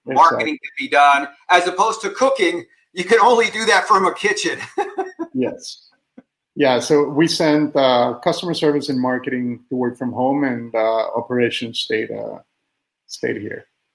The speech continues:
Speaker 2: Gotcha, gotcha. Uh, okay, and so you mentioned several times that you immediately, when, when you got your funding, you opened, you started with a commercial kitchen right away.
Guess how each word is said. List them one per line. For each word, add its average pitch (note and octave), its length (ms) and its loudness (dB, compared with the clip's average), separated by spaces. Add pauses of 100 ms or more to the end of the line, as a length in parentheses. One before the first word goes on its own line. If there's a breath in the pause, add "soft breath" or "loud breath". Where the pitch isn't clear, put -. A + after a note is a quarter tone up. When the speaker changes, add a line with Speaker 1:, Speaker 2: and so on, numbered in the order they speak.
(380)
Speaker 2:
Gotcha, A2 380 -6
gotcha. A#2 340 -4 (520 soft breath)
Uh, D3 480 4
okay, F3+ 300 6
and F3 100 -2
so F3 100 -10
you A3 180 -4
mentioned A3 440 -2
several G3 300 -2
times E3 480 0
that C3+ 300 -4 (100)
you E3+ 200 -4
immediately, F3 480 0
when, D3+ 200 -2 (100)
when D3 140 -6
you E3+ 100 -4
got F3+ 180 2
your F3 100 0
funding, E3 500 2
you F#3+ 180 -4
opened, F#3 460 4
you A#3+ 100 -4
started G3 540 4
with D#3 140 0
a D#3 40 -2
commercial D#3+ 480 0
kitchen E3 540 -4
right C3+ 440 2
away. D3 520 4